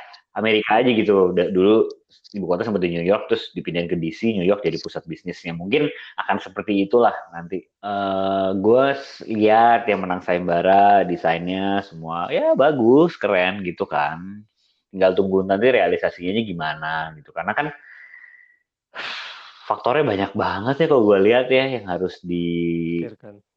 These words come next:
Speaker 1: sejajarkan dulu untuk ini bisa jalan secara baik gitu kan.
Speaker 2: Mhm.
Speaker 1: Belum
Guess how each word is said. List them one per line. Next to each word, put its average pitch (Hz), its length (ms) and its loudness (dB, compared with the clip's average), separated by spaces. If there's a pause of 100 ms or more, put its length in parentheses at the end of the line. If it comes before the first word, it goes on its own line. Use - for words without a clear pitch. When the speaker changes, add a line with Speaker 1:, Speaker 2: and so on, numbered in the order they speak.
Speaker 1:
sejajarkan 85 880 0
dulu 87 320 -10
untuk 87 240 -4
ini 85 160 -8
bisa 90 240 -4
jalan 80 400 -2
secara 73 340 -8
baik 82 460 0
gitu - 260 -12
kan. 73 320 -8
Speaker 2:
Mhm. 107 180 -20 (120)
Speaker 1:
Belum 98 240 2